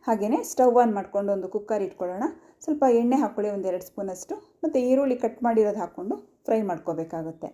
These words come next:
ನೋಡಿ, ಫ್ರೈ ಆದಮೇಲೆ ಇದ್ರ ಜೊತೆಗೆ ನಾವಿವಾಗ ಟೊಮೆಟೊ ಹಣ್ಣು ಕೂಡ ಹಾಕ್ಕೊಳ್ಳೋಣ. ಕಟ್ ಮಾಡಿರೋದು ಒಂದು ಹಾಕ್ಕೊಳ್ಳಿ. ಆ, ನಾನಿದು ಹೇಳಿದ್ದೀನಿ ನಾಲ್ಕೈದು ಜನಕ್ಕಾಗುತ್ತೆ ಅಂತ. ಹಾಗೆಯೇ ಸ್ವಲ್ಪ ಅರಿಶಿಣ ಹಾಕ್ಕೊಂಡು,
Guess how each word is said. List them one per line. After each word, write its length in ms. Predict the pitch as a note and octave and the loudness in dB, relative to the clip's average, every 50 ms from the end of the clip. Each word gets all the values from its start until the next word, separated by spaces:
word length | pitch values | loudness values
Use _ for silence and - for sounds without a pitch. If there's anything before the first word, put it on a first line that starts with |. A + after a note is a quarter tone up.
| - _ _ _ _ _ _ _ _ _ _ _ _ - | -16 _ _ _ _ _ _ _ _ _ _ _ _ -8
ನೋಡಿ, 340 | G#3 G3 F#3+ B3+ D4+ - - _ _ _ _ _ - | -4 -2 -2 -2 -2 -4 -10 _ _ _ _ _ -2
ಫ್ರೈ 180 | - A#3 A#3 | 2 2 4
ಆದಮೇಲೆ 720 | A#3 A3+ G3+ F3 E3 - F3+ F#3 A3+ G#4+ A4 - - _ _ - | 4 4 2 0 -4 -6 -4 -2 -2 -4 -4 -6 -12 _ _ -4
ಇದ್ರ 140 | B3 A3+ A#3+ | -2 -2 0
ಜೊತೆಗೆ 360 | A3 G#3+ G3+ - G3+ G3 G3+ | 0 -2 -2 -4 -4 -4 -4
ನಾವಿವಾಗ 460 | G3+ F#3+ F3+ E3+ F3+ E3+ F3 G#3 A3 A4+ A4+ - | -4 -4 -6 -6 -6 -4 -4 -4 -4 -4 -2 0
ಟೊಮೆಟೊ 320 | F4 C4 A#3 A3+ A3+ A3+ | 2 4 4 4 2 2
ಹಣ್ಣು 160 | G#3 G3+ G3+ G3+ | 0 -4 -4 -6
ಕೂಡ 160 | G#3 G3+ G3+ | -6 -6 -6
ಹಾಕ್ಕೊಳ್ಳೋಣ. 440 | G3+ G3+ F3+ - - F3 E3 E3+ F3 F3+ - | -6 -8 -10 -8 -8 -6 -6 -6 -6 -6 -6
ಕಟ್ 180 | A3 A3 - | -8 -6 -6
ಮಾಡಿರೋದು 420 | G3+ F3+ F3+ F3+ E3+ F3 F3 G#3+ G#3 | -8 -6 -6 -6 -6 -2 -2 -2 0
ಒಂದು 280 | G3+ G#3+ A3 A3 A3+ | 2 2 2 2 0
ಹಾಕ್ಕೊಳ್ಳಿ. 380 | G3+ F#3 - _ - C4+ - A4+ A4+ - - _ _ _ _ _ _ _ - | -4 -8 -12 _ -6 -2 -2 -2 -2 -4 -10 _ _ _ _ _ _ _ -8
ಆ, 300 | - G#3 G#3 G3+ G3 G3 G3+ - _ - | -6 -4 -4 -4 -4 -6 -8 -10 _ -8
ನಾನಿದು 380 | - A3+ G#3+ G#3+ G#3 G#3 G3+ G#3+ | -6 -4 -4 -2 -2 -2 -2 0
ಹೇಳಿದ್ದೀನಿ 500 | G#3 G#3+ A3+ A#3 G#3 G#3 F#3 F#3 G#3+ C4 | 2 4 4 4 2 0 -4 -2 0 2
ನಾಲ್ಕೈದು 480 | E4+ C4 F#3+ F3 F#3 F#3 - A3 G#3+ G3+ | 2 2 2 0 -2 -2 -2 -4 -4 -4
ಜನಕ್ಕಾಗುತ್ತೆ 680 | - F#3+ F#3 G3+ G3+ - F#3 E3+ E3 F3 F3 - F3+ | -4 -6 -6 -6 -6 -8 -6 -6 -6 -8 -8 -8 -8
ಅಂತ. 240 | E3 E3 D#3 - - - G4+ - - - - - - _ _ | -8 -8 -6 -2 -2 -2 -2 -4 -8 -20 -20 -20 -20 _ _
ಹಾಗೆಯೇ 540 | - A3+ G#3+ F#3 G3 G#3 D4 - - - _ _ | -2 0 0 0 0 -2 -2 -4 -6 -12 _ _
ಸ್ವಲ್ಪ 260 | - - B3+ B3 B3+ | -2 -2 0 2 2
ಅರಿಶಿಣ 320 | B3 A#3 B3+ B3+ - A#3+ A3+ | 2 2 0 0 -2 -2 -2
ಹಾಕ್ಕೊಂಡು, 560 | A3 G#3 F3 - - F3+ F#3 A#3 G4+ G4+ - | -4 -4 -6 -8 -8 -6 -4 -4 -4 -6 -8